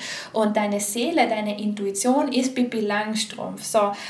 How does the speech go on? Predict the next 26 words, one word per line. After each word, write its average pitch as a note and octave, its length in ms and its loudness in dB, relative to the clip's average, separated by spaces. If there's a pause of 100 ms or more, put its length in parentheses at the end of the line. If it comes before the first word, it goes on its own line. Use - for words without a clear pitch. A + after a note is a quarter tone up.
(120)
und A3 220 -4
jetzt C4+ 360 2
darfst B3+ 360 -4
du E4 100 -2
für D#4+ 180 -6
dich C#4+ 380 -6
auch B3+ 340 4
entscheiden A#3 920 0 (240)
und A3 280 4
einfach A3 400 2
reinspüren, B3 840 -2
so, A3 400 4 (320)
was B3 400 -2
möchtest A#3+ 640 6
du C4+ 280 2 (260)
machen, A3+ 460 0
was G#3+ 180 0
dir G#3 180 -2 (140)
richtig, B3+ 360 0
richtig, - 360 -4
richtig A3 260 -6
Freude G3+ 380 -4
macht, - 500 -10
ja. G#3 240 4 (240)
Was A3+ 180 4
du B3 160 -2